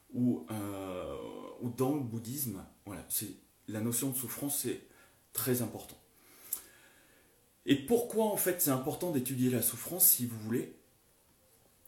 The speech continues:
C'est qu'on a vu que le, que le yoga, hein, ça je vous l'avais expliqué précédemment,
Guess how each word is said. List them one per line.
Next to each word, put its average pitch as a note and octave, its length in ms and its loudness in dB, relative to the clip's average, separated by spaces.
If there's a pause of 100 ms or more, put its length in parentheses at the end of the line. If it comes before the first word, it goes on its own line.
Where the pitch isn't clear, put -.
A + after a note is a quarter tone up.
(160)
C'est - 200 4
qu'on D3+ 180 4
a D3+ 100 6
vu E3 180 -2
que C#3 100 4
le, A2 840 6
que A#2 100 0
le G#2 100 0
yoga, C3 320 6
hein, F3 120 0
ça B2+ 180 2
je A2 100 -6
vous G#2+ 60 -6
l'avais A2 180 0
expliqué - 400 -4
précédemment, A#2 540 -2